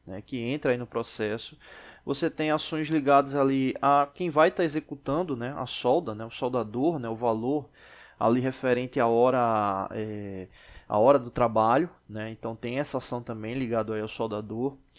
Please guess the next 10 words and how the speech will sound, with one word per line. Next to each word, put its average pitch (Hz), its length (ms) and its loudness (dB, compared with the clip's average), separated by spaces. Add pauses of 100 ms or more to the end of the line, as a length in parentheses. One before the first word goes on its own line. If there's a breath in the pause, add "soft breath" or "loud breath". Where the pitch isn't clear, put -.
(240 loud breath)
né? 127 140 -4
Você 139 220 -2
tem 156 200 -2
referentes 147 600 0
a 139 100 4
custos 143 800 -4 (180)
de 131 300 -4
energia 135 580 0
elétrica, 120 560 0
né? 143 240 -8